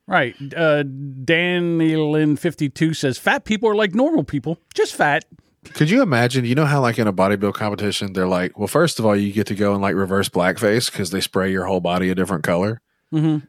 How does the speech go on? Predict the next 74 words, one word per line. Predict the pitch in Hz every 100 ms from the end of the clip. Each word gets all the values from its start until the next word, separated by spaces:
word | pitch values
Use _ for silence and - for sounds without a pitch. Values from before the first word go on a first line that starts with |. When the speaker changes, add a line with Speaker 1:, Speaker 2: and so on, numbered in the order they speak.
| -
Speaker 1:
Uh, | 175
but | 160
Speaker 2:
So | 151
Speaker 1:
you |
know | -
Speaker 2:
you |
Speaker 1:
what |
Speaker 2:
would | -
Speaker 1:
they | 202
can't | - 202
do | - 202
now? | 208
They | 185
can't | - 180
spray | - - 165
your | 143
head. | 139 156 98
Like, | 110 139
in |
other | 143 147
words, | 143 127
they | 143
can | 147
make | 160
Speaker 2:
They |
Speaker 1:
your | 139
Speaker 2:
never | 143 165
Speaker 1:
body | 156
Speaker 2:
could. | 151 180 98 87
Speaker 1:
go | -
Speaker 2:
That's | 110
the | -
whole | 113
point. | 110 131 90
They | 98
do | 107
your | 104
whole | 98 107 117
body, | 113 107 98 101
but | 95 90
your | 92
head | 107 98
stays | - 95 92
one | 92 92
color. | - 98 90 85
So, | -
like, | 101 95
you | 95 139
would | 135
walk | 113 110
out | 107 104
there, | 113
you | 107
would | 110
look | 110
like | 104 98
Earthquake | 107 110 - 90 85 - - _ _
Speaker 1:
Yeah. | 180 175
Speaker 2:
with |
John | 113 104 101
Domingo's | 98 104 98 92
head, | 110 95 90 92 - -
and | 123
then | 113
you | 113
flex, | 107 120 110 101 - - - -
you | 127
stick | 117 - 120
out | 120 98
your | 110
leg, | 113 110 113 123
and | - 110
you're | 113 113
like, | 101 101